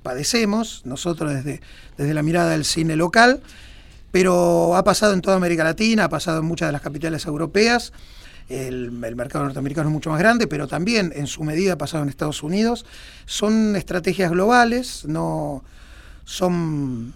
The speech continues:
batallas perdidas, porque, digamos, creo que, no sé, hay que ser Corea del Norte para que, evitar que, que esto suceda. Y, mm, y lo que hay que buscar son, digamos, determinadas regulaciones, alguna vez con,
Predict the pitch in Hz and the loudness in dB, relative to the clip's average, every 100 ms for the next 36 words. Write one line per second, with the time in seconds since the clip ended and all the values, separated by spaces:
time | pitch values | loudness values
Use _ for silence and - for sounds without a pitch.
0 | - 120 113 123 143 139 139 - 151 202 | -12 -8 -4 -4 -2 -2 -2 -2 0 4
1 | 214 247 247 147 127 127 120 113 117 131 | 6 6 4 -2 -6 -6 -6 -6 -8 -8
2 | 117 - 139 135 127 120 113 - - 139 | -10 -10 -6 -6 -6 -8 -10 -10 -6 -6
3 | 117 - 156 135 131 143 143 170 185 165 | -6 -8 -6 -4 -4 -2 0 2 2 0
4 | 139 123 120 120 117 - - - - 139 | -4 -6 -6 -6 -10 -14 -20 -16 -8 -6
5 | 139 151 156 135 135 123 - - - - | -2 0 0 -2 -6 -6 -10 -20 -20 -20
6 | - - - - 135 - 151 170 - 220 | -20 -20 -20 -8 -8 -4 -4 0 4 6
7 | 214 240 269 - - - - - 175 170 | 6 4 2 -6 -20 -20 -20 -12 -4 0
8 | 165 160 160 151 147 147 139 135 131 127 | 2 2 2 2 2 2 0 0 -2 -2
9 | 123 120 - - - - - 170 165 190 | -4 -8 -14 -20 -20 -14 -4 -2 0 2
10 | 196 - 185 175 170 165 156 151 147 170 | 0 2 4 4 4 2 0 0 -2 -2
11 | - - 262 - 196 196 190 175 165 151 | 0 4 4 4 4 4 2 0 -2 -4
12 | 135 123 - - - - - - - 175 | -4 -8 -10 -18 -20 -20 -20 -10 -4 -2
13 | 156 156 156 170 170 185 202 202 170 156 | -2 -4 -4 -2 2 4 6 6 6 2
14 | 156 160 151 - 196 202 185 160 139 147 | 0 0 0 2 4 4 4 2 -2 -2
15 | 147 165 160 185 170 - 135 131 | -2 0 2 2 0 -4 -4 -4